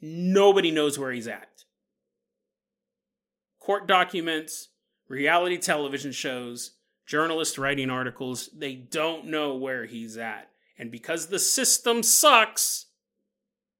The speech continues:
because it does not protect us, it is possible <laughs> that he is in your house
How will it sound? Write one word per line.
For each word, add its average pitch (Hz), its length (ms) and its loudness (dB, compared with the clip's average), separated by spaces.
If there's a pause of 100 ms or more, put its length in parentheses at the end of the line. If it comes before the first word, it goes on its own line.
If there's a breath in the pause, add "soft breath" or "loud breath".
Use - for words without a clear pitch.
(1600)
because 156 280 -4
it 151 140 -4
does 196 220 4
not 226 240 0
protect 233 480 0
us, - 480 -8 (2750)
it 151 300 -10
is 165 220 -8
possible - 960 -8
<laughs> - 60 -20
that - 360 2
he 320 200 6
is - 280 4
in 320 200 8
your 262 420 6
house - 680 4